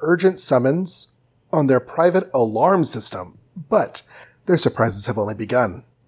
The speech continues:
Brilliantly conceived by Stan Lee writer, cleverly perpetrated by Don Heck penciler, daringly executed by Frankie Ray inker.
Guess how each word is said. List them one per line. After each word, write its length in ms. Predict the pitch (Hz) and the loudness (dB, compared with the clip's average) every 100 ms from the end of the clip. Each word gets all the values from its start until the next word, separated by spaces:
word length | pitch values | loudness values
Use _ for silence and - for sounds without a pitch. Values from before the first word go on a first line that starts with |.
| - | -4
Brilliantly 520 | 180 247 233 226 160 | 0 4 2 2 0
conceived 580 | 165 135 - 123 123 147 | 2 0 2 2 0 2
by 140 | 120 | 0
Stan 400 | 123 - 139 120 | 2 0 2 2
Lee 180 | 107 110 | -2 -4
writer, 460 | 101 92 95 127 - _ - - - | -4 -4 -2 -4 -4 _ -20 -20 -12
cleverly 800 | - - 165 208 240 170 120 117 | -10 -4 2 4 4 4 2 0
perpetrated 840 | - 117 107 - 107 117 160 - | 0 -2 -2 0 2 2 2 4
by 260 | 127 113 | 4 4
Don 360 | 107 - 117 110 | 0 -2 0 -2
Heck 340 | 107 117 - | -4 -6 -8
penciler, 640 | - 123 - 135 143 175 - _ _ _ 131 113 | -4 -2 0 2 4 2 -4 _ _ _ -12 0
daringly 680 | 147 170 185 180 160 160 | 2 4 4 2 4 4
executed 680 | 143 131 - 131 127 127 151 | 4 2 0 0 2 4 2
by 160 | 113 113 | 0 -4
Frankie 500 | - 147 131 - 120 | 0 2 2 0 -4
Ray 460 | 113 113 113 113 120 | -2 -2 -2 -6 -4
inker. 520 | 139 113 107 101 170 | -4 -2 -4 -6 -8